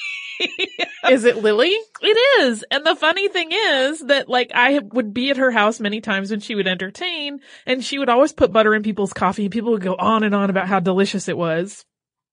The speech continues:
Speaker 1: And then they would say, "What do you put in this coffee to make it so yummy?" And she would say, "I put butter in it." And they would act like she had said she had put, like, dog hair in it.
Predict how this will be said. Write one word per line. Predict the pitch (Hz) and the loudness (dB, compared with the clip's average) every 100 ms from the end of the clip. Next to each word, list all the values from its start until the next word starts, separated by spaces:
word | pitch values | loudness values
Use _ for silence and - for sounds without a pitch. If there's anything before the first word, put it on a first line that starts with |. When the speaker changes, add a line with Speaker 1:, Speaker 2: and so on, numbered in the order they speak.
| _ _ - - - | _ _ -20 -20 -10
Speaker 1:
And | 214 233 | -2 2
then | 247 | 4
they | |
would | 247 269 | 4 2
say, | 359 403 | 4 6
"What | 240 | 6
do | 233 | 6
you | 277 | 4
put | 277 302 | 4 2
in | |
this | 294 262 | 2 0
coffee | - 415 403 | 4 4 4
to | 285 | 2
make | 247 | 0
it | 262 | -2
so | - 285 | -2 -2
yummy?" | 311 440 330 | -2 -2 -2
And | 202 | -4
she | - | -4
would | - | -8
say, | 208 | -6
"I | 302 | -6
put | 381 269 | -6 -4
butter | 208 214 214 | -2 0 0
in | |
it." | 214 214 | 0 0
And | 220 | 0
they | 220 | 2
would | - | 0
act | - 240 - | 0 -2 0
like | 240 214 202 - - - _ | 2 2 0 -8 -20 -20 _
she | - 262 | -6 0
had | 240 208 | 2 2
said | 247 220 | 0 -2
she | - 247 233 | -4 -2 -2
had | 214 | 0
put, | - 220 - | -2 -2 -2
like, | 202 185 - _ _ - | -4 -4 -10 _ _ 0
dog | 240 320 359 | 4 4 4
hair | 269 180 170 | 0 0 0
in | 160 | 0
it. | 208 - | -2 -2